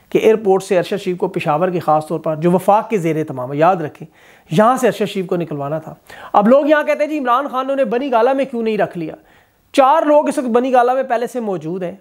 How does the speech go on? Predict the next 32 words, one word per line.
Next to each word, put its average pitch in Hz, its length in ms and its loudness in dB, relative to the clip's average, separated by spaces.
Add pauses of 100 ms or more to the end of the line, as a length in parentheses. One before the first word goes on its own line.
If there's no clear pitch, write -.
और 214 100 0
अब 214 140 4
आप 220 160 2
खुद 254 180 -8
सोचें 208 420 -4 (380)
कि 233 80 2
जिसका 254 240 2
नाम 240 420 2
लेने 294 260 0
की 269 120 -6
वजह 262 200 2
से 269 120 -4
इन 254 80 -4
लोगों 226 280 2
को 240 120 -4
ख़तरा 196 320 -2
है 190 220 -2 (120)
वो 214 120 0
खुद 330 240 0
कहीं 320 180 2
नहीं 302 140 2
जा 180 200 2
रहा, 160 160 -14 (380)
तो 269 60 -6
इन्हें 339 220 0
कहाँ 285 280 4
रखे 285 220 -4
और 285 60 -8
किस 311 200 -10
किस 320 180 -8
को 277 120 -2
रखे? 165 320 -6